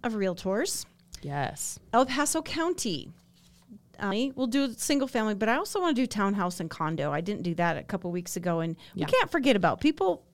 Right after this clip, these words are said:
Speaker 1: are buying townhouses and condos too, especially as you get to be my age,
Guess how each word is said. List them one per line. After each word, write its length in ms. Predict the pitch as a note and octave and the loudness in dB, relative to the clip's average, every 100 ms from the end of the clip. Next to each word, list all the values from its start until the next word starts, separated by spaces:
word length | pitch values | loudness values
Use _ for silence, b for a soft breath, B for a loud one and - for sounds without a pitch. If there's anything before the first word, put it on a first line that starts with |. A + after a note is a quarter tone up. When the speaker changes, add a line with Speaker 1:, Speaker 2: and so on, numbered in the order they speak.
| - | -2
Speaker 1:
are 100 | C4 | 2
buying 280 | C4 D4 C#4+ | 4 4 4
townhouses 600 | C#4 C4+ C4+ B3+ B3 G#3+ | 4 2 4 2 0 -2
and 100 | F#3+ | -2
condos 440 | - A#3 G3+ F3 | 0 2 2 0
too, 180 | - A3 | 0 -2
especially 520 | F#3 - C4 - D4+ B B B - | 0 -2 0 0 -2 B B B 0
as 200 | A#3+ G#3+ | 0 0
you 60 | |
get 180 | F#3+ A#3 | 0 0
to 100 | A#3+ | -2
be 160 | F#3 F#3+ | 0 0
my 280 | F3 E3 D#3+ | 0 0 0
age, 360 | E3+ A#3 - | 0 -2 -6